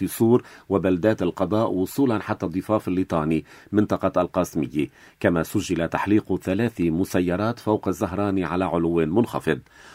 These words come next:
وكان الطيران الحربي الإسرائيلي قد حلق في أجواء منطقتي بعلبك والهرمل على علو متوسط.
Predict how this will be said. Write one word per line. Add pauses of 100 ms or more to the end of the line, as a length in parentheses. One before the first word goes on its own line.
(120)
وكان
الطيران
الحربي
الإسرائيلي
قد
حلق
في
أجواء
منطقتي
بعلبك (340)
والهرمل
على
علو
متوسط.